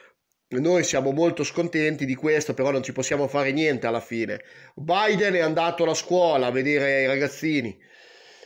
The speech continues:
Eh, a vedere i ragazzini, quella scuola là che è successo quel casino, là in America. Comunque, dai,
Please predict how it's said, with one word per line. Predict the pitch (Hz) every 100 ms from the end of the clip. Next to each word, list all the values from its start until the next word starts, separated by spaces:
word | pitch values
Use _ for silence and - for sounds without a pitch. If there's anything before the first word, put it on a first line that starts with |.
| - _ _ -
Eh, | 123
a | 131 135 131
vedere | 131 139
i | 139
ragazzini, | 135 131 - 139 135 120 120
quella | 120 131
scuola | 131 147 139
là | 143 139
che | 123
è |
successo | 120 139 -
quel | 127 131
casino, | 135 127 127 113 117
là | 123
in | 127
America. | 127 135 127 113 113
Comunque, | 104 156 175 127 135
dai, | 160 147 120